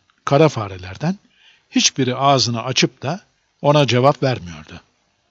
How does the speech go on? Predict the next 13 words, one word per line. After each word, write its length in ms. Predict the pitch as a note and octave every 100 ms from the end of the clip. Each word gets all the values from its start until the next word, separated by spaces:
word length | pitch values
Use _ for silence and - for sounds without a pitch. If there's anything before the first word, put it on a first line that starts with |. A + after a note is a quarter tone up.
| _ _ _ _ _ _ _ _ - - -
Leylek 480 | F3+ G#3 G#3+ - -
bütün 320 | C3+ A#3+ A3
can 200 | C#3 E3
sıkıntısına 680 | E3+ - D3+ C3+ C#3 D3 C#3+
rağmen 380 | A2+ G#2 G2 G3 - _ _ _ _
kediye 420 | - E3 D#3 D#3 D3
laf 200 | D3 D3+
atmadan 400 | C#3+ A2 G#2+ F#3
edemedi. 500 | D3+ B2+ F2 - - _ _ _ _ _ _ _ _ _ _ _ _ _ _ _ _ _ _ _ _ _ _ _ _ _ _ _ _ _ _ _ _ _ _ _
"Ne 140 | C3 D#3+
korkuyorsun 920 | G#3 B3+ - B3+ F3 - C#3+ B2 C#3
kedi 320 | - F3+ A#3+ C4
birader?" 640 | A3+ D#3 C#3 C3+ B2